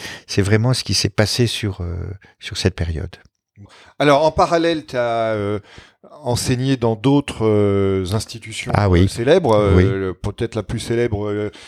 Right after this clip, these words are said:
Speaker 2: U C L A à Los Angeles, où t'as passé
Speaker 1: Mhm.
Speaker 2: un an.
Speaker 1: Oui.
Speaker 2: Euh, donc là, on parlait tout à l'heure de la différence entre Harvard et H E C, tu étais côté élève.
Speaker 1: Mhm.
Speaker 2: Est-ce que t'as perçu une grosse différence entre l'enseignement américain et l'enseignement français quand t'es passé de l'autre côté,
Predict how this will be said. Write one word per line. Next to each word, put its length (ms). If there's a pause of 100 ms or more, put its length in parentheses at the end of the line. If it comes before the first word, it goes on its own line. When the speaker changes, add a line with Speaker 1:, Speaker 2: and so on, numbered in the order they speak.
(160)
Speaker 2:
U 160
C 220
L 180
A 40
à 20
Los 200
Angeles, 420
où 60
t'as 140
passé 280
Speaker 1:
Mhm. 60
Speaker 2:
un 120
an. 180 (240)
Speaker 1:
Oui. 240 (100)
Speaker 2:
Euh, 500 (300)
donc 140
là, 160
on 100
parlait 300
tout 180
à 80
l'heure 140
de 80
la 120
différence 460
entre 240
Harvard 420
et 60
H 220
E 20
C, 180
tu 160
étais 200
côté 380
élève. 380 (100)
Speaker 1:
Mhm. 320
Speaker 2:
Est-ce 140
que 120
t'as 220
perçu 380
une 120
grosse 240
différence 540
entre 260
l'enseignement 840
américain 640 (300)
et 80
l'enseignement 420
français 300
quand 120
t'es 120
passé 320
de 160
l'autre 200
côté, 460